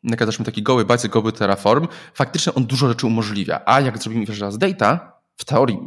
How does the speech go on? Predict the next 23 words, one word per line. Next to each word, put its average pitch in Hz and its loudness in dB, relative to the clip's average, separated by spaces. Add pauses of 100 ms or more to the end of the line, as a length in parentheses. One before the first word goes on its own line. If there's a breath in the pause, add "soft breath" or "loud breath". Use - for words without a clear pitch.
(140)
ten - 0
pomysł, 113 2 (160)
mówię 90 -4
pomysł 110 0
tak - -8
naprawdę, 92 -2
że 110 -4
tylko - -6
pewne 110 0
parametry, 110 0 (320 loud breath)
to - 0
standaryzujemy, 131 0
jak 123 4
te 123 -4
rzeczy 117 -2
będą 117 4
tworzone 113 2
de 87 -2
facto, 80 -6
więc 101 -4
to - 0
jest - -2
fajne. 131 0